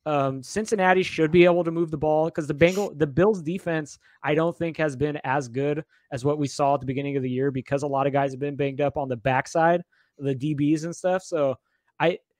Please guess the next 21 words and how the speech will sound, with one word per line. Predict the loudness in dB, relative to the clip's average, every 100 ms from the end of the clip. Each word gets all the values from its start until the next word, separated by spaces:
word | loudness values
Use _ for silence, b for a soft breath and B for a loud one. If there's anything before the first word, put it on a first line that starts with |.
| _ _
I | 6
like | 6 4
the | 0 4
over | 4 4 2
in | 0
this | -4 -4
game, | -2 -2 -2
especially | -6 2 2 4 -2
since | 0 -6
it's | -6
going | -2 0 0 -4 -10 _ -4
lower. | 2 4 4 0 -4
I | -2
liked | 0 0
it | -2
when | -2
it | -4
was | -2
posted | -2 0 -2
at | -2
fifty. | 0 0 0 -2